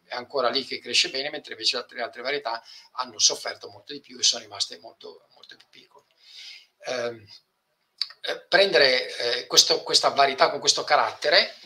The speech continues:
fa subito sorgere nel breeder, nel miglioratore genetico, l'idea di fare, eh, di trasferire quel carattere, se è possibile, se è un carattere tutto sommato abbastanza semplice, alle altre varietà, così che da rendere tutte le varietà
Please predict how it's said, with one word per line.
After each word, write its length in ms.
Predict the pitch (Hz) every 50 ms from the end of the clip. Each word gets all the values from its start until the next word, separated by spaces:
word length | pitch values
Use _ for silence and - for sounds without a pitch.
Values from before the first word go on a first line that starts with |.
| - - _ _
fa 140 | - - 135
subito 340 | - - 139 - - 160
sorgere 500 | 143 - 180 180 160 135 123 123 123 120
nel 180 | 120 123 123 120
breeder, 400 | 120 135 131 123 135 143 165 135
nel 160 | 123 117 117
miglioratore 400 | 113 113 120 120 117 - 135 131
genetico, 440 | 131 139 139 131 131 - 127 - 147
l'idea 460 | 143 143 143 135 - 131 127 139 165
di 100 | 165 175
fare, 440 | 170 - 127 113 110 117 143 - - _ - - _ _ _ -
eh, 180 | 135 127 123
di 140 | - 135 139
trasferire 640 | - 156 147 - - - - 160 151 143 131 117 113
quel 140 | - 123 131
carattere, 480 | - 202 202 - - - - 143 147
se 200 | - - - 123
è 60 | 120 -
possibile, 540 | - 139 - - - 110 104 107 127 -
se 160 | - - - 110
è 20 |
un 60 | 107
carattere 460 | - - 131 107 - - - - -
tutto 200 | - - - -
sommato 340 | 113 - 123 120 113 110 -
abbastanza 240 | 120 - 117 - 170
semplice, 460 | 175 - 107 - - - 139 - - -
alle 200 | - - 180 127
altre 240 | 110 - - 170
varietà, 400 | 147 160 165 190 214 - - -
così 200 | - - 131 135
che 200 | 131 - - -
da 100 | _ -
rendere 440 | 127 127 127 117 110 113 110 - _ _
tutte 300 | - - 247 - - -
le 80 | 123 120
varietà 420 | 120 135 165 170 - 135 143 -